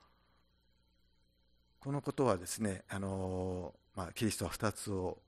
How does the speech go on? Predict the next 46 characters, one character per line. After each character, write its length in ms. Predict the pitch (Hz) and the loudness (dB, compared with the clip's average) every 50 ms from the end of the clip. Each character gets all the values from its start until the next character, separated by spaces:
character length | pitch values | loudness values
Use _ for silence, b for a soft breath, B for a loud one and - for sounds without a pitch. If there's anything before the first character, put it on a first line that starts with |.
| _ _ _ _ | _ _ _ _
一 200 | - - - 127 - | -10 -6 -4 -4 -2
つ 80 | - | -2
に 80 | 101 90 | -2 -2
さ 140 | - - 80 | -2 -2 -4
れ 80 | 78 | -4
た 160 | - - 90 - | -2 -2 -4 -4
と 120 | - 87 | -4 -8
い 60 | 82 | -10
う 40 | 80 | -8
の 100 | 82 80 | -6 -6
は、 60 | 80 82 - - - _ _ - - | -6 -6 -8 -12 -14 _ _ -12 -8
あ 80 | - | -4
の、 240 | 90 90 90 90 87 B B B B B B B B B B _ _ _ _ _ - - - - _ _ _ _ _ _ _ _ _ _ _ _ _ | -2 -2 -2 -4 -4 B B B B B B B B B B _ _ _ _ _ -20 -20 -20 -20 _ _ _ _ _ _ _ _ _ _ _ _ _
こ 120 | - 110 110 | -4 0 2
の 140 | 110 107 117 - _ _ _ _ - - _ _ _ _ _ _ _ _ - | 2 2 0 -4 _ _ _ _ -20 -20 _ _ _ _ _ _ _ _ -2
ユ 120 | 113 113 113 | 0 0 2
ダ 140 | 143 147 | 2 2
ヤ 160 | 160 170 170 165 | 4 4 2 2
人 320 | - - 123 110 110 120 | 2 2 2 2 2 2
も 220 | 139 156 - - - - - _ _ _ _ _ _ _ - _ _ _ _ _ _ _ _ _ _ _ _ _ _ _ _ _ _ - | 2 2 2 2 0 -6 -18 _ _ _ _ _ _ _ -20 _ _ _ _ _ _ _ _ _ _ _ _ _ _ _ _ _ _ -2
異 100 | 131 - | 6 8
邦 280 | - - 147 151 127 | 8 8 8 6 4
人 160 | - 90 78 | 2 -2 -6
も 80 | 76 73 - - - _ _ _ _ _ _ _ _ _ _ _ _ _ - | -12 -16 -20 -20 -20 _ _ _ _ _ _ _ _ _ _ _ _ _ -8
一 220 | - - 139 117 | -6 -4 -4 -4
つ 80 | - - | -4 -8
に 160 | 90 87 - - | -12 -14 -10 -8
さ 180 | - - 98 | -6 -4 -4
れ 60 | 87 - | -2 -2
た 140 | - 120 | -2 -4
と 160 | 110 - - - | -4 -4 -8 -14
い 40 | |
う 40 | - | -14
こ 60 | - - - | -14 -16 -14
と 80 | - 87 | -14 -14
を 100 | 67 76 | -12 -14
ね、 120 | 90 87 - _ _ _ _ | -16 -18 -20 _ _ _ _
意 80 | 101 101 | -10 -8
味 120 | 95 85 | -4 -2
し 100 | - - | -2 -2
て 80 | - 82 | -2 -4
る 80 | 73 | -8
ん 80 | 73 67 | -12 -14
で 80 | - - | -12 -12
す 100 | - 87 | -8 -6
ね。 180 | 101 117 113 | -4 -6 -6